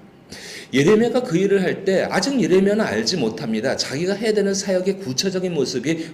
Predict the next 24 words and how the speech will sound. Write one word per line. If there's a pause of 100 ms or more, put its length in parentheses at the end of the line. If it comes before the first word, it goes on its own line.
무엇인지를. (240)
그러나
하나님께서는
미리
준비하시고
예비해
놓으셨고 (160)
보여주셨습니다. (280)
분명히
예레미야의
생각
가운데
이
요시야라는
왕은 (360)
굉장히
멋진
사람, (360)
신앙의
영웅적인
사람, (200)
정말로
왕다운
사람으로